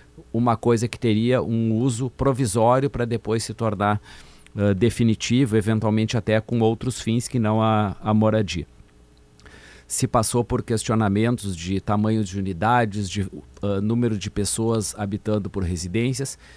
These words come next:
se chegou num modelo e se chegou nas atribuições de cada parte, o que que era a responsabilidade do governo do estado, o que que era a responsabilidade das prefeituras, e aí se falando de Arroio do Meio e Roca Salles, que foram onde as casas foram edificadas,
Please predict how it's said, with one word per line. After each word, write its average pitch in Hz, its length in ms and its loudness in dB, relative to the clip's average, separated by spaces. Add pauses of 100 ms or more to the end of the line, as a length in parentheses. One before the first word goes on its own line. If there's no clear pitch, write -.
(220)
se - 220 -2
chegou 135 400 2
num 151 100 2
modelo 131 600 2
e 139 80 2
se 135 160 -2
chegou 123 560 2
nas 127 320 0
atribuições 123 680 -2
de 113 80 -6
cada 117 240 -2
parte, 98 380 -2
o - 40 -18
que 117 100 -8
que 104 80 -6
era 110 100 0
a - 20 0
responsabilidade 98 600 -4
do 95 60 -6
governo 92 400 -4
do 82 40 -10
estado, 113 380 0
o 110 40 -10
que 85 120 -12
que - 80 -10
era 101 80 -4
a - 20 -2
responsabilidade 98 640 -4
das 104 220 -2
prefeituras, 107 680 -2
e 95 60 -2
aí 98 120 0
se - 120 -8
falando 98 360 -4
de 90 140 -6
Arroio 98 260 -4
do 92 120 -4
Meio 90 260 -4
e 98 80 -2
Roca 104 280 -4
Salles, 101 360 -4
que - 100 -20
foram 98 300 -2 (640)
onde 101 160 2
as 107 140 0
casas 101 380 -2
foram 107 320 0
edificadas, 101 720 -2